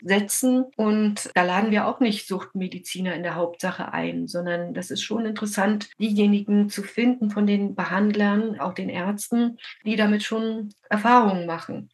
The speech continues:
Das ist ein kleinerer, überschaubarer Zirkel, nicht so groß in der Öffentlichkeit Möglichkeit, weil, wie gesagt, da gibt's ganz viele Ängste, da sozusagen als der Kifferarzt stigmatisiert zu werden. Das läuft ja sozusagen, Stigmatisierung läuft ja immer über alle,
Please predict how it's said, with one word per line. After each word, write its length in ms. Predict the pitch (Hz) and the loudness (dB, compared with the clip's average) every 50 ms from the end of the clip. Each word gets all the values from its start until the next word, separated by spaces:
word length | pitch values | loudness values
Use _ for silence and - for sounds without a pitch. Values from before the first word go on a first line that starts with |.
| _ - | _ -8
Das 160 | - 185 - | -6 -6 -6
ist 180 | 202 196 - 196 | -6 -10 -8 -8
ein 260 | 190 180 175 180 - - _ _ | -8 -8 -8 -10 -14 -16 _ _
kleinerer, 560 | - - 214 220 226 247 240 233 214 214 196 | -6 -2 0 2 2 2 2 2 2 2 0
überschaubarer 720 | 196 196 196 190 - - 202 226 226 208 208 196 196 196 202 | 0 -2 -4 -4 -2 0 0 2 2 2 0 0 -2 -4 -6
Zirkel, 380 | - 220 220 220 214 220 214 - - - - - | -4 -6 -4 -4 -4 -4 -6 -8 -14 -18 -14 -10
nicht 160 | - 180 - | -10 -8 -4
so 120 | - 226 220 | -4 -4 -2
groß 280 | 202 190 202 214 208 | 0 2 2 2 2
in 80 | - 202 | 2 0
der 100 | 190 - | 0 -2
Öffentlichkeit 140 | 208 220 220 | 0 -2 -4
Möglichkeit, 400 | 208 - - - 190 196 196 - - | -4 -4 -4 -2 -2 -2 -2 0 0
weil, 160 | 185 185 180 | -2 -2 -2
wie 80 | 190 | -4
gesagt, 300 | 196 196 180 185 175 - | -6 -4 -2 -4 -2 -2
da 60 | 180 175 | -4 -6
gibt's 300 | 175 185 - - - - | -6 -8 -10 -12 -8 -2
ganz 200 | 165 170 196 - | -2 -2 -2 -2
viele 340 | - - 180 180 185 180 - - | -6 -6 -4 -2 -2 -4 0 2
Ängste, 720 | 180 185 226 233 - - - - 196 202 208 214 226 226 - - | 2 4 4 4 2 2 -2 0 2 2 4 2 2 0 -4 -4
da 300 | 202 185 185 185 190 190 | -2 0 0 0 0 -2
sozusagen 520 | 190 170 175 - - 175 175 175 185 - | -4 -6 -8 -8 -4 -2 -2 -2 -2 -4
als 260 | - 175 170 - - - | -6 -6 -6 -8 -8 -6
der 160 | 175 165 175 170 | -4 -4 -4 -2
Kifferarzt 880 | - 208 202 202 196 170 175 - 175 180 180 - - - - - - | 0 0 0 0 0 -2 -2 -2 -2 -2 -2 -4 -8 -10 -10 -10 -10
stigmatisiert 680 | - - 180 190 175 160 - 170 170 - 190 196 202 202 | -10 -8 -6 -4 -4 -4 -4 -6 -8 -6 -4 -4 -2 -2
zu 140 | - 190 - | -4 -4 -2
werden. 240 | 175 170 165 - | -2 -2 -2 -2
Das 120 | - 165 - | -6 -6 -4
läuft 320 | 180 175 185 208 202 - - | -2 0 0 0 0 -2 -4
ja 120 | 180 175 | -4 -4
sozusagen, 340 | 175 165 165 - 180 160 175 | -4 -6 -8 -6 -6 -6 -6
Stigmatisierung 760 | - - 160 - 180 170 175 190 175 185 185 190 190 185 180 175 | -6 -8 -6 -2 -2 -2 -2 -4 -6 -4 -4 -4 -2 -2 -2 0
läuft 220 | 170 180 180 - | 0 -2 0 -2
ja 60 | - | -4
immer 180 | - 170 175 131 | -4 -2 -4 -2
über 200 | 127 - 151 - | 0 0 2 2
alle, 320 | 175 196 196 151 160 - | 4 4 2 2 0 -2